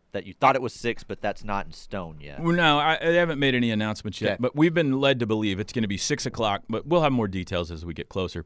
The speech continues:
Speaker 2: Watch party, Rudy's, Teddy, Gabe are gonna do a T V show on E S P N Plus, all that kind of stuff, but we'll have more details to come.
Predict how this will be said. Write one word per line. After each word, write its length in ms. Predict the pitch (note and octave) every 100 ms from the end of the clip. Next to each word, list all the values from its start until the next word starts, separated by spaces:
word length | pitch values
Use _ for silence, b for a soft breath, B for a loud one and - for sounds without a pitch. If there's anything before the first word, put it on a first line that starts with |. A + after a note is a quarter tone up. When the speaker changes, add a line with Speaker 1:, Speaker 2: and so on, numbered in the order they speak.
| -
Speaker 2:
Watch 300 | C#3 D#3 -
party, 360 | C#3+ B2 A#2+ G#2
Rudy's, 640 | A#2+ B2 A#2 A2 G2+ - - _ _ _
Teddy, 360 | - C#3 B2 A#2
Gabe 440 | F#2+ A2+ A2+ A2
are 60 | G2
gonna 140 | F#2+
do 100 | F#2
a 40 | F#2
T 160 | - B2+
V 100 | A#2
show 200 | - A2
on 100 | G#2
E 100 | G2+
S 100 | F#2+
P 140 | G2
N 80 | F2
Plus, 380 | - A#2+ G2+ -
all 120 | F2+
that 60 | F2
kind 120 | E2+
of 60 |
stuff, 180 | - E2+
but 100 | -
we'll 100 | B2
have 100 | A2+
more 140 | G#2+ F#2
details 400 | G2 F2+ D#2 -
to 60 |
come. 220 | - E2+